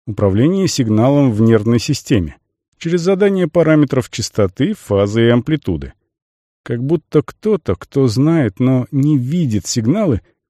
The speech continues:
пытается ими управлять, опытным путём подбирая сигнал в каждом конкретном случае. Уже давно сижу на сайте Пекинского университета китайской народной медицины. Beijing University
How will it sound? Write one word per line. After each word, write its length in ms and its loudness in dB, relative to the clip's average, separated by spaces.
пытается 480 -2
ими 220 2
управлять, 720 2
опытным 440 0
путём 460 0
подбирая 440 4
сигнал 460 2
в 120 -8
каждом 420 2
конкретном 560 -2
случае. 540 -6
Уже 240 4
давно 320 2
сижу 300 2
на 120 4
сайте 380 2
Пекинского 680 0
университета 800 2
китайской 720 -2
народной 520 4
медицины. 680 0
Beijing 480 0
University 640 -2